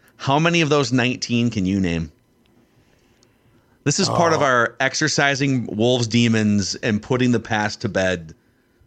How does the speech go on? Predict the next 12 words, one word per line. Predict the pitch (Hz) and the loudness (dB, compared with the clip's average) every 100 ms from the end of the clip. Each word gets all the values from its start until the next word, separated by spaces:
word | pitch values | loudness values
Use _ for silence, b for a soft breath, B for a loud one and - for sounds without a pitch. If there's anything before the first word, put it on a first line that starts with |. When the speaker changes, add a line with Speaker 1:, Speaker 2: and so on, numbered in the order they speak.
| _ - | _ -6
Speaker 1:
celebration | 127 104 92 90 82 82 | -2 0 0 -2 -2 -4
here. | 78 76 | -6 -4
Speaker 2:
Wait, | 135 131 104 | 0 0 0
so | 139 | -4
what | 117 - | -2 -2
team | - 147 143 | -2 -2 -2
was | 139 | 0
this? | 151 147 - _ _ - | -2 -2 -8 _ _ -6
Speaker 1:
This | 127 | -2
is | 151 | 0
the | 123 | 0
f-, | - - | -4 -14